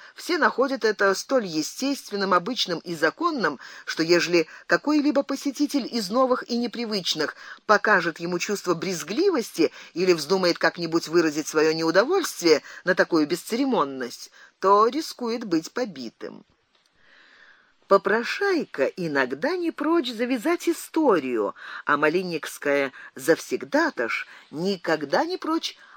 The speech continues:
оказать его кулакам союз и поддержку своими кулаками, особенно же, если при этом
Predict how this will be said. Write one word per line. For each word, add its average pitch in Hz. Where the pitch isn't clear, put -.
оказать 165
его 196
кулакам 180
союз 233
и -
поддержку 156
своими 143
кулаками, 131
особенно 165
же, 156
если 156
при 151
этом 165